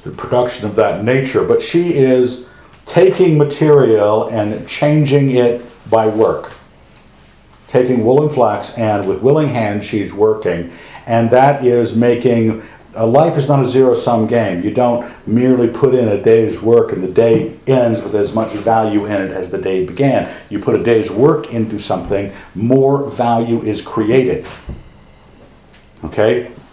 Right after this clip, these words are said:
If you just tread water, if you don't realize that the willingness and the inspiration and the imagination that you can bring into life, well, look at this next one.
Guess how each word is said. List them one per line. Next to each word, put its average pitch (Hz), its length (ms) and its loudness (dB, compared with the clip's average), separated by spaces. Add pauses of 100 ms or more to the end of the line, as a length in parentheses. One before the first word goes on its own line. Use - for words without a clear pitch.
(920)
If 123 240 2
you 120 140 2
just 151 340 4
tread 139 320 4
water, 143 380 2
if 104 80 -6
you 107 60 -2
don't 127 240 0
realize 117 680 2
that 107 160 2
the 107 60 0
willingness 127 680 2
and 107 180 0
the 101 220 -2
inspiration 110 800 0
and 101 180 -4
the 92 180 0
imagination 104 720 -2
that 98 80 -6
you 101 120 -10
can 90 180 -10
bring 107 180 -4
into 92 160 -6
life, 98 460 -2 (240)
well, 170 120 6
look 165 140 6
at 156 80 4
this 131 140 -6
next 131 260 0
one. - 140 -4